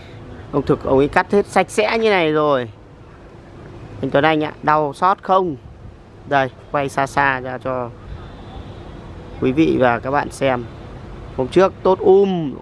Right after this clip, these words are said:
ôi, hôm sau, hôm nay xuống ông cắt, cắt bánh bành hết nè. Tan tác hết rồi. Bảo, à, hôm nào, à, bảo, à, cắt, ờ, để, à,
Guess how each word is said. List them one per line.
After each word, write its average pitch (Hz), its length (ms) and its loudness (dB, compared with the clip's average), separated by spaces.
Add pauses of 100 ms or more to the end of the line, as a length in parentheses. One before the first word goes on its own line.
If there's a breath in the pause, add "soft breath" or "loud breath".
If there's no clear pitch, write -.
ôi, 135 180 -2
hôm 127 100 -4
sau, 127 480 0
hôm 131 100 -6
nay 139 180 0
xuống 135 240 0
ông 147 140 0
cắt, 165 160 2 (180)
cắt 180 180 -2
bánh 196 240 2
bành 180 220 2
hết 170 280 -4
nè. 143 140 -6 (760)
Tan 196 220 4
tác 233 240 4
hết 247 200 0
rồi. 165 180 2 (2250)
Bảo, 110 320 2
à, 127 460 2
hôm 143 240 -4
nào, 143 100 0
à, 131 200 2
bảo, 117 280 -4
à, 120 180 -4 (100)
cắt, 185 140 2 (100)
ờ, 139 500 0 (360)
để, 117 360 0
à, 127 480 2